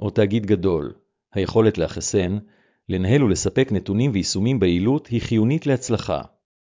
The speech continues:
כדי לייעל תהליכי חברה חשוב להבין את העולם של אירוח השרתים,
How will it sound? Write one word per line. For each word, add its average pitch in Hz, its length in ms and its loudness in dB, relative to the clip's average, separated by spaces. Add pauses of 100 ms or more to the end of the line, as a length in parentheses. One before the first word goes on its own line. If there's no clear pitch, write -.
(760)
כדי 117 240 2
לייעל 104 340 4
תהליכי 101 540 2
חברה 98 440 0
חשוב 120 400 -2
להבין 98 300 2
את 113 120 0
העולם 113 320 4
של 120 140 -2
אירוח 110 280 2
השרתים, 82 640 -4